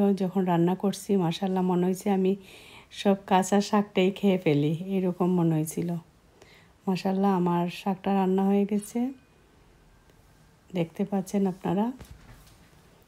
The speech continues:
আশা করি আপনাদের ভালোই লাগবে আমার শাক রান্না। এখন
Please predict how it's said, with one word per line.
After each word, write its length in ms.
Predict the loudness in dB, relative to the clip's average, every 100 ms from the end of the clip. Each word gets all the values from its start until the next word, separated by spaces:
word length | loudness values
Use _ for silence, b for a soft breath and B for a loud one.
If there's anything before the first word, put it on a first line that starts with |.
| -2
আশা 220 | 0 2 2
করি 140 | 4 4 4
আপনাদের 360 | 0 0 0 0
ভালোই 260 | 0 2 4 2
লাগবে 240 | 0 0 0
আমার 160 | 2 0
শাক 180 | -2 -4 -2
রান্না। 280 | 0 2 0 -2 B B B B -6
এখন 200 | 0 4